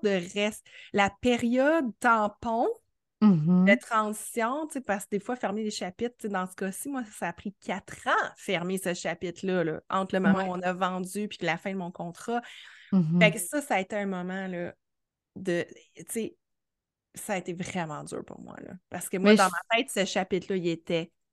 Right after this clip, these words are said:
Speaker 1: fini, mais j'avais pas le
Speaker 2: <laughs>
Speaker 1: choix de le continuer.
Speaker 2: Ouais. Mais je pense que, tu sais, c-, c'est, ça revient un peu à ce qu'on disait tantôt. Tu sais,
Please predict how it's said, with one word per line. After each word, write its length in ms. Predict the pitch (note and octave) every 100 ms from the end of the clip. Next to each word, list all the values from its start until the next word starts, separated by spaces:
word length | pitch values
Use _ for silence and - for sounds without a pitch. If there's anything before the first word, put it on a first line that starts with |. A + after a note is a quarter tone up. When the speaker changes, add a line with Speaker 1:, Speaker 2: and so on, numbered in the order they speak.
| _ _
Speaker 1:
fini, 640 | - - C4 B3 G3+ - -
mais 220 | F#3+ F3
j'avais 300 | F3 - A#4 -
pas 80 | -
le 60 | -
Speaker 2:
<laughs> 200 | D4+ -
Speaker 1:
choix 340 | B3 B3 A3 - -
de 100 | G3
le 120 | F3+
continuer. 460 | G#3 F#3 F#3 - F#3
Speaker 2:
Ouais. 160 | F3 G#3+ C4+ - _ _ _ -
Mais 140 | A3
je 60 | -
pense 240 | C#4+ D#4+
que, 200 | B3 G#3
tu 100 | G3+
sais, 300 | C4+ C#4+ C#4 -
c-, 160 | - -
c'est, 580 | - G#3 F#3 F3+ - - _ _ _ -
ça 140 | G3 F#3
revient 180 | G#3+ B3
un 80 |
peu 100 | -
à 80 | B3+
ce 80 | -
qu'on 140 | G#3+
disait 160 | F#3 G#3+
tantôt. 420 | A3 F3 - B3+ - - - _ -
Tu 60 | C4
sais, 240 | D4 D#4